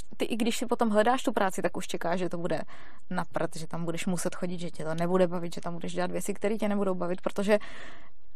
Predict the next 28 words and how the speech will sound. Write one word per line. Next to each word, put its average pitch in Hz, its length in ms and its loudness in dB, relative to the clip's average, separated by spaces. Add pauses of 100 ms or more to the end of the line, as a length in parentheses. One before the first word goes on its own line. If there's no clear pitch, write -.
(280)
protože, 262 680 8
eh, 208 380 12
i 233 380 2 (300)
já 208 320 10
jsem 269 180 4
si 269 120 0
dřív 269 240 2
myslela, 202 480 4
že 220 120 2
v - 60 -4
té 240 100 0
škole 214 240 4
musíš 233 280 2
dělat 220 160 2
věci, 214 240 0
které 226 220 0
nechceš, 214 640 2
aby 226 180 2
tě 233 120 2
to 254 80 6
potom 262 240 4
připravilo 240 460 4
na 233 120 4
to 220 120 0
dělat 214 220 4
věci, 208 220 0
které 220 200 0
nechceš. - 520 -2